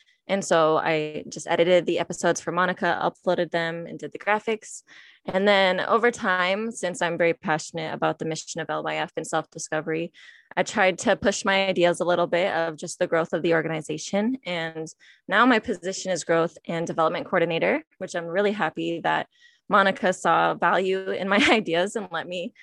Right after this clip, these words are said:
continue that full time. And so now I get to host a podcast, which who would have thought that <laughs> I would have started where I was and ended up doing this? 'Cause I definitely was a lot more shy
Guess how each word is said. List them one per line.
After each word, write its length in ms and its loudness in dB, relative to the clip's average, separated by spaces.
continue 500 2
that 240 2
full 160 0
time. 380 -2
And 120 -10
so 200 0
now 380 2
I 380 0
get 180 2
to 80 -4
host 380 0
a 60 2
podcast, 560 0
which 180 -2
who 120 -2
would 100 0
have 100 2
thought 280 2
that 220 0
<laughs> 380 -6
I 40 2
would 140 -2
have 120 -4
started 500 -2
where 140 6
I 100 8
was 360 2
and 120 -4
ended 280 -6
up 160 0
doing 240 -6
this? 260 -8
'Cause 180 -6
I 120 2
definitely 600 -4
was 200 -4
a 60 -4
lot 300 -4
more 160 -4
shy 560 -4